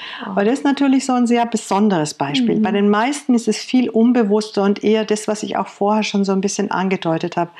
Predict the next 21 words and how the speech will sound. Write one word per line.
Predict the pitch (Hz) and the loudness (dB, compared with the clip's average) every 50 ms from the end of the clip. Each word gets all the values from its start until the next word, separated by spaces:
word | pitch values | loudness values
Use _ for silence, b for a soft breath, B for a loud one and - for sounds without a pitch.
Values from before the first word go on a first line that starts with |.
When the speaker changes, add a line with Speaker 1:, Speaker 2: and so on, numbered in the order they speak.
| B B B B B B B | B B B B B B B
Speaker 2:
wo | - 196 | -2 -2
es | 202 202 | -2 0
dann | - 214 208 | 0 2 2
wirklich | 196 220 220 240 220 - - | 2 2 0 0 -2 -2 -2
auch | - 214 | -2 -4
so | 202 - 220 220 | -2 0 0 0
ein | 214 214 | 0 0
bisschen | - 262 269 - - 247 233 226 - | -2 -4 -4 -2 0 0 0 2 2
um, | 214 220 220 220 220 220 214 B B B B B B B B B B B B B B B B B _ | 2 4 4 4 4 4 2 B B B B B B B B B B B B B B B B B _
bisschen | - 214 - - 208 196 190 185 | -4 -4 -2 0 0 2 2 2
mehr | 185 185 202 220 233 240 240 233 226 - | 2 2 2 2 2 2 0 0 0 0
um, | 208 214 214 214 214 214 208 208 208 - - _ _ _ _ _ _ _ _ _ - - - _ _ - | 2 2 4 4 4 4 4 2 0 -2 -6 _ _ _ _ _ _ _ _ _ -20 -20 -20 _ _ -18
ja, | 214 202 - 175 196 202 | -16 -10 -6 -4 -2 0
entweder | 202 202 190 - 202 196 185 170 - | 0 -2 -2 0 0 0 0 0 0
um | 175 196 190 | 0 -2 0
diese, | - 202 190 180 - 185 185 190 185 190 202 - - - 202 190 190 - - | 0 -2 -2 0 0 0 0 0 -2 -2 -6 -8 -12 -16 -18 -18 -14 -4 -2
dieses | 208 196 180 190 196 185 - - - - _ | -2 -2 0 -2 -4 -4 -6 -10 -16 -18 _
aus | - - 196 190 - - _ - | -4 -4 -4 -4 -6 -12 _ -6
der | - 196 185 | -4 -4 -4
Erschöpfung | - - - - 262 262 - - - 233 220 | -4 -4 -4 -4 -4 -6 -4 -2 0 0 2
rauszukommen, | 196 190 190 196 196 - - - - 190 - - - 185 180 180 180 175 170 170 170 175 175 175 220 | 2 2 0 0 -2 -4 -8 -10 -10 -8 -8 -6 -4 -4 -2 -2 -4 -4 -4 -6 -6 -6 -8 -10 -12